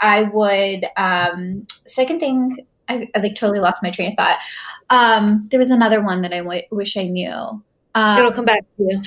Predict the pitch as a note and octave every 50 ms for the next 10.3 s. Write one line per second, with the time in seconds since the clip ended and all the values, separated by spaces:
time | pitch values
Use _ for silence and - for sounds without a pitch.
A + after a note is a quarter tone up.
0 | - - F#4+ G4+ G4+ F#4 D#4 E4+ E4 E4 - D4+ D4+ B3+ D4+ C#4+ C#4 C4 B3 G#3+
1 | F#3+ E3+ - - - - - - _ _ _ _ _ - - - F4+ D#4+ D#4+ D#4+
2 | D#4 D#4 D4 C#4+ C#4 - - - - - - A#3 C4+ - - - F4+ D#4+ - -
3 | - - B3+ D4+ E4 G4+ - - A#4 B4+ B4+ C#5+ C5+ B4+ A4+ F#4 C#4 B3+ B3 B3+
4 | C4 C4+ C#4 C4 - - - - A#3+ A#3+ A#3+ A#3 - - C4+ A#3 B3 D4+ - -
5 | G4+ E4 - C4 C4 A#3 A#3 A#3 A#3+ A#3 - - - G#3 G#3 G#3+ A3 A#3 A#3+ A#3+
6 | C4 B3+ B3 B3 A3+ A#3 - - A#3 A3 A3+ A3+ - - A#3 A#3+ - C#4 B3 -
7 | - A3+ A3+ A#3 - - C#4 C#4 - B3+ A#3+ A3+ - _ - G#3 G3 G#3 G#3 G#3+
8 | A3+ - A#3+ A3 G#3+ G#3+ G#3 G#3 G3+ - G#3 F#3 G#3 A3 - - - - - -
9 | C4+ C#4+ - C#4 D4+ D4+ - - C#4 C#4+ D4+ E4 E4 D#4 D#4 D#4+ E4 D#4+ - F4+
10 | F4+ F#4 F#4 G4 G4 G4